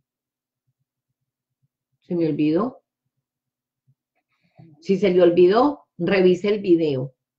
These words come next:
porque ahí están los pasos. Y entonces, ¿qué es lo que necesito para, para salir? Porque Dios llueve pan del cielo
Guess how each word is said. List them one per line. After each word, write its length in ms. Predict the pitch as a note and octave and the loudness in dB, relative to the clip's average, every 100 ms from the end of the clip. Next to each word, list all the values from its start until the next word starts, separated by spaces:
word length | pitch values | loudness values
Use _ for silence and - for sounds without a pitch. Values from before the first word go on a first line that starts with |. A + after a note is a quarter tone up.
| _ | _
porque 260 | E3+ - G3 | -12 -4 0
ahí 180 | E3+ F#3+ | 2 0
están 340 | F#3+ G3+ G3+ | -2 -6 -6
los 180 | G3 F#3+ | -8 -10
pasos. 600 | D#3+ C#3+ C3+ _ _ _ D#4 E4 _ _ _ _ _ _ _ _ _ _ _ _ - - | -12 -10 -12 _ _ _ _ _ _ _ _ _ _ _ _ _ _ _ _ _ -20 -12
Y 140 | - A3+ | 0 2
entonces, 480 | G#3+ A3+ A3 C#4+ - | 2 0 2 -2 -2
¿qué 120 | C#4+ | -2
es 60 | |
lo 120 | C4+ C#4 | -2 -2
que 140 | C4+ | -4
necesito 640 | A3 F#3+ G#3+ G#3+ F#3 A#3 - | -4 -4 -4 -6 -6 -6 -2
para, 440 | C#4 A3+ G3 F#3+ - _ | -2 0 -2 -6 -14 _
para 280 | A3+ G#3 G3 | -4 -4 -4
salir? 600 | - F#3+ F3 C4 F4+ - _ _ _ _ _ _ _ _ _ _ _ _ _ _ - | -4 0 0 2 0 -2 _ _ _ _ _ _ _ _ _ _ _ _ _ _ -2
Porque 320 | A#3+ B3 G#3+ | 0 2 0
Dios 400 | G#3+ C4 D#4+ F4+ - _ _ _ _ | 2 0 0 -4 -8 _ _ _ _
llueve 560 | F3+ A3+ B3+ B3 D4 - | -6 0 2 4 2 0
pan 280 | E4+ C#4 C4+ | -2 -2 -2
del 240 | C4+ C#4+ | -4 -4
cielo 600 | C4 - C4 G3 C3 - | -6 -8 -6 -4 -6 -10